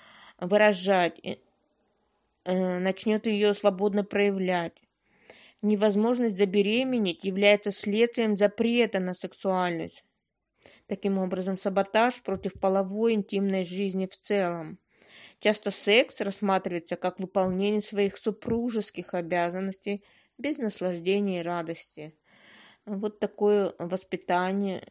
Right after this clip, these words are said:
девочка получила. Следующее, шестнадцатый. Страх образа матери и повторение её отношения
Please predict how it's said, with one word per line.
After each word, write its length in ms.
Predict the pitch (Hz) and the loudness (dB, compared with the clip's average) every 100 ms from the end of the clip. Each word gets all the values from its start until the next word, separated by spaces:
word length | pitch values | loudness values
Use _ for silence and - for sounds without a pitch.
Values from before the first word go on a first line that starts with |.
| - | -18
девочка 560 | - 170 165 170 - 175 | -10 -6 -6 -8 -12 -12
получила. 800 | - 175 170 - - 175 151 156 _ _ _ _ _ _ _ _ _ _ _ _ | -8 -10 -10 -12 -8 -8 -8 -12 _ _ _ _ _ _ _ _ _ _ _ _
Следующее, 440 | 220 208 208 - 185 | -4 -2 -2 -4 -4
шестнадцатый. 1000 | - 220 233 220 220 - 165 - 160 - _ | -4 -6 -2 -2 -2 -4 -10 -10 -14 -16 _
Страх 500 | - _ 233 233 - - - | -20 _ 0 0 -2 -10 -2
образа 460 | 220 202 202 190 | 0 0 -2 -2
матери 580 | 190 190 196 180 - 160 | -2 0 -2 -2 -4 -6
и 160 | 151 185 | -6 -6
повторение 680 | 196 190 202 202 208 202 175 | -6 -2 -2 0 0 0 -2
её 300 | 196 202 208 | -4 -2 0
отношения 960 | 196 185 180 - 196 202 175 180 160 | -2 -4 -8 -6 -4 -4 -4 -6 -8